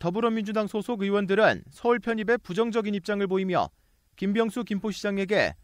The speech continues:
오호선 연장 사업부터 신속히 추진하라고 촉구한 바 있습니다. 이에 더해 서울 편입보다 교통 문제 해결이 우선이라고 밝힌 김주영 의원과 박상혁 의원이 각각 이번 총선에서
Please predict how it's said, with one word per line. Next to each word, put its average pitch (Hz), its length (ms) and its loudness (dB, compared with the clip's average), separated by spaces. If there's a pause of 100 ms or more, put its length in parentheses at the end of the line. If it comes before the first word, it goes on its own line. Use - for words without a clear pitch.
(140)
오호선 214 460 0
연장 180 320 2
사업부터 196 680 0
신속히 233 500 -8
추진하라고 202 680 -2
촉구한 214 420 0
바 180 80 2
있습니다. 123 480 -4 (1040)
이에 208 200 6
더해 226 220 8
서울 277 280 0
편입보다 220 760 4
교통 240 320 -2
문제 226 220 0
해결이 220 340 0
우선이라고 220 600 0
밝힌 190 440 0 (140)
김주영 208 480 -2
의원과 196 500 2
박상혁 214 520 -4
의원이 190 360 0 (420)
각각 202 360 -2
이번 208 240 0
총선에서 208 720 0